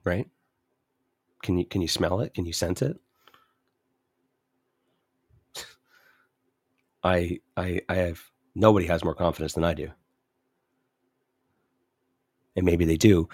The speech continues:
but it's my belief that nobody has more confidence than I do. You see what I'm doing there? It's not that I'm, that I have more confidence than anybody else. It's that I believe that I have more confidence than anybody else. I have, I have the most conf-, I believe in myself.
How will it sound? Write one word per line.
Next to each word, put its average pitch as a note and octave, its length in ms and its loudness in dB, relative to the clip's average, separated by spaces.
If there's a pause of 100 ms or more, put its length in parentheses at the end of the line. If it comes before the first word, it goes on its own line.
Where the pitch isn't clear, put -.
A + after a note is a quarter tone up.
(240)
but - 180 2
it's G2 240 0
my F#2 240 10
belief E2+ 480 2
that E2 120 -2
nobody D#2 280 2
has D2 200 -2
more D2+ 140 0
confidence C#2+ 400 -4
than D2+ 80 -4
I C#2+ 100 -2
do. D#2 80 -6
You D#2 200 -6
see G2 180 4
what G2+ 100 8
I'm G2+ 80 8
doing G#2+ 220 10
there? A#2+ 240 6 (960)
It's - 140 -4
not A2 160 8
that C3 80 2
I'm, A#2 160 4
that G2 100 2
I G2 60 4
have G2+ 260 2
more F2+ 160 2
confidence F2 420 0
than F2 80 -2
anybody D#2+ 280 0
else. E2 340 2
It's - 120 -14
that F#2 100 -2
I F2+ 60 0
believe F2 420 -2
that D#2+ 100 -4
I D#2 40 -2
have D#2 160 -8
more D2 120 -10
confidence D2+ 420 -14
than D#2+ 260 -8
anybody D#2+ 340 -8
else. - 260 -14 (560)
I F#2+ 120 -2
have, F#2 240 0 (340)
I F#2 120 4
have F2+ 240 -2
the F#2+ 100 2
most F#2 320 2
conf-, F2+ 340 0 (600)
I F#2 500 6 (1080)
believe E2 220 0
in D#2 80 -4
myself. - 520 -4